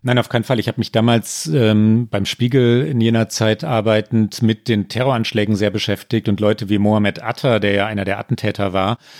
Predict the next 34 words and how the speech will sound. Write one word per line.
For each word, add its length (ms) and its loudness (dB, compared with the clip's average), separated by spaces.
waren 360 -2
im 220 -2
Land, 380 -4
ne? 180 -6
Die 100 -6
waren 180 0
in 80 -2
den 140 -2
U 100 0
S 160 -4
A, 260 -2
die 140 0
haben 160 0
dort 200 0
Flugschulen 640 0
besucht, 760 0
die 80 -2
haben 80 -4
sich 160 -8
lange 220 0
dort 180 0
aufgehalten 600 -2
und 100 -2
es 140 -6
ist 300 -8
fraglos 760 -4
so, 160 0
dass 160 0
die 120 -2
Sicherheitsbehörden 1000 -2
nicht 280 -2
gut 180 -6
gearbeitet 580 -2
haben. 220 -2